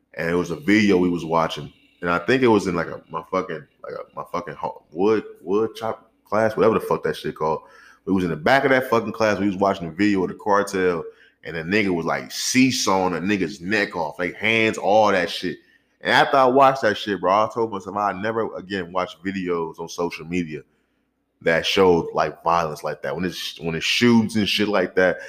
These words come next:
I always watch the videos, like, right up until niggas get shot because I just don't wanna see it.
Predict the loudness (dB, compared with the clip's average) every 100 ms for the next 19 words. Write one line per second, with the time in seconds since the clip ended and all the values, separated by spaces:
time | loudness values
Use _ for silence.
0 | -18 -6 2 6 8 6 4 2 0 0
1 | -6 -2 0 -2 -4 -6 -8 -10 -8 -2
2 | 2 2 -2 -6 -2 0 0 -2 -8 _
3 | _ _ -6 -4 -4 -6 -6 -2 -2 -2
4 | -6 -6 -2 0 -2 -2 2 2 0 -6
5 | -6 -4 -2 -4